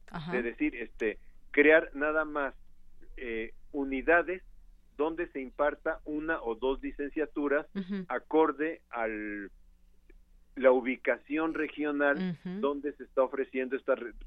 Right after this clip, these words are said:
Speaker 2: licenciatura y el
Speaker 1: Así
Speaker 2: mercado
Speaker 1: es.
Speaker 2: ocupacional que habría en el entorno.
Speaker 1: Muy bien.
Speaker 2: O sea, pi-, pienso que habría que explorar varias opciones para,
Speaker 1: Sí.
Speaker 2: eh, eh, esta, esta propuesta del
Speaker 1: Claro.
Speaker 2: señor
Speaker 1: Y
Speaker 2: presidente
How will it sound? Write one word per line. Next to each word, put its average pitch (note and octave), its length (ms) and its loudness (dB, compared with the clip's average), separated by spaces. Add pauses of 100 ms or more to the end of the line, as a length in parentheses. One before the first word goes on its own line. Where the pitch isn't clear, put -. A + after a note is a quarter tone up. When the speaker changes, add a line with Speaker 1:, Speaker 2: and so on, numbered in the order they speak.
(180)
Speaker 2:
licenciatura B2+ 840 2 (300)
y C3 60 4
el B2 80 2
Speaker 1:
Así A#2 60 -2
Speaker 2:
mercado C#3 420 4
Speaker 1:
es. C#3 60 -6
Speaker 2:
ocupacional C3 720 -4
que B2 120 -4
habría A2+ 240 -4
en A2+ 100 -6
el G#2+ 120 -4
entorno. F2+ 380 -14 (220)
Speaker 1:
Muy F#3+ 240 -2
bien. E3 260 -6 (200)
Speaker 2:
O - 20 -20
sea, A#2 140 -2 (260)
pi-, D#3 140 4
pienso F3+ 340 2
que F3 80 2
habría D#3+ 220 2
que - 100 -6
explorar C#3+ 500 -2
varias D#3+ 380 -4
opciones C#3+ 540 -8 (100)
para, G2 340 -4
Speaker 1:
Sí. - 60 -20 (540)
Speaker 2:
eh, G2+ 280 -8 (280)
eh, A2+ 500 -2
esta, C#3+ 480 4
esta C3 540 0 (160)
propuesta B2 600 -2
del F#2 500 -10
Speaker 1:
Claro. E3 380 -8 (540)
Speaker 2:
señor C3 280 0
Speaker 1:
Y - 20 -20
Speaker 2:
presidente C#3 680 -2